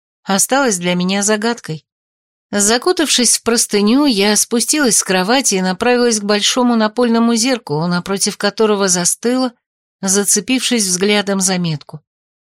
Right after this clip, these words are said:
Линии на моей коже стали тоньше и приобрели золотистый оттенок.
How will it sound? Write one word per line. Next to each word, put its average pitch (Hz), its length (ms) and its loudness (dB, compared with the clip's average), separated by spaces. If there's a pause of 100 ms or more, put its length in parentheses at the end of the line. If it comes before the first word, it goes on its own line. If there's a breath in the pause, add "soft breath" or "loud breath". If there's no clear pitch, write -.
(360)
Линии 202 440 0
на 180 100 0
моей 185 260 0
коже 190 340 -2
стали 185 360 -2
тоньше 214 560 -2
и - 20 -4
приобрели 190 640 0
золотистый 196 680 -2
оттенок. 160 580 -6